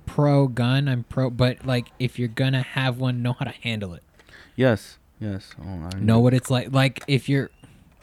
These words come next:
Speaker 1: like, I, I guess, you know, to bring this back to bartending, if you're gonna be back there, know how everything works. Know what the use is for. Know how to use it, and know how to use it properly. And know when you're not using it properly.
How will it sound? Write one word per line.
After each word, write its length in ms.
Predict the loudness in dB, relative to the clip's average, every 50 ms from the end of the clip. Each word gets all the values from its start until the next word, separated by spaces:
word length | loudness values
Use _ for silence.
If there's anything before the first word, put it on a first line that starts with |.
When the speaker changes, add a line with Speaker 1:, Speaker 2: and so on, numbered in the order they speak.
| -8 -2
Speaker 1:
like, 180 | -2 -2 0 0
I, 120 | -2 -2 -2
I 40 | -4 -4
guess, 300 | -4 -4 -4 -6 -6 -6
you 140 | -2 0 0
know, 60 | 0
to 120 | 2 2
bring 160 | 4 4 4 4
this 120 | 2 0
back 180 | 0 -2 -2 -2
to 80 | -2 -2
bartending, 440 | 0 2 0 0 0 0 -2 -2
if 60 | 0 0
you're 60 | 0
gonna 140 | 0 2 2
be 160 | 2 0 0
back 340 | 2 0 0 0 -2 -2 -2
there, 220 | 0 0 0 0 -2 -8 -18 -20 -10 -6
know 160 | -2 -2 0 0
how 200 | 0 -2 -2 -2
everything 580 | -2 -2 -2 -2 -2 -4 -4 -4 -6 -4 -2
works. 320 | -2 -2 -2 -4 -6 -4 -2
Know 120 | 0 0
what 280 | 2 0 0 -2 -2 -2
the 120 | -2 0
use 360 | 2 2 2 2 2 0 -4
is 100 | -6 -6
for. 340 | -4 -2 0 2 2 2 2
Know 240 | 2 0 0 0 -2
how 240 | -2 -4 -4 -2 -2
to 60 | -2
use 320 | -2 0 2 2 2 2 0
it, 140 | -2 -2
and 100 | -2 -2
know 100 | -2 -2
how 100 | -2 -2
to 60 | -2 -2
use 180 | -2 -4 -4
it 100 | -6 -8
properly. 480 | -8 -6 -4 -4 -4 -2 -2 -2 -2 -2
And 80 | -2
know 120 | -2 -2 -2
when 120 | -2 -2
you're 80 | -2 -2
not 320 | -2 -4 -4 -6 -6 -6
using 260 | -8 -8 -8 -8 -10
it 120 | -14 -14 -16
properly. 440 | -18 -18 -18 -20 -20 -20 -20 -20